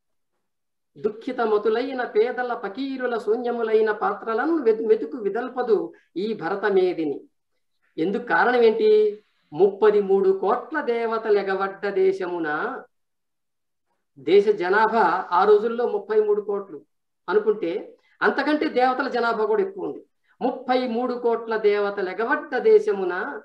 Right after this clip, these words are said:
భాగ్య విహీనుల క్షుత్తులారునే" అంటాడు. దేవతలు ఎగబడి దేశం మీద తింటున్నారు కాబట్టి, పడి తింటున్నారు కాబట్టి, మాలాంటి పేదవాళ్ళ ఆకలి మంటలు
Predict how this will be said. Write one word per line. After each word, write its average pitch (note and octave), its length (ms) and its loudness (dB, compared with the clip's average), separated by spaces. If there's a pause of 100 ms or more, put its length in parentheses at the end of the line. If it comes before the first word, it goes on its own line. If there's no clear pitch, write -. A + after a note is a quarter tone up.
(280)
భాగ్య F#3+ 480 -2
విహీనుల F#3+ 560 -4
క్షుత్తులారునే" F4 1160 -6 (800)
అంటాడు. C#3+ 340 -12 (880)
దేవతలు G#3 600 2
ఎగబడి G3+ 480 0
దేశం G#3 440 0
మీద G3+ 180 -2
తింటున్నారు B3 640 -2
కాబట్టి, F#3+ 640 -4
పడి B3 140 0
తింటున్నారు B3+ 520 -4
కాబట్టి, F#3+ 640 -4 (220)
మాలాంటి F#3 580 0
పేదవాళ్ళ G3 720 -2
ఆకలి A#3+ 500 2
మంటలు F#3+ 440 -2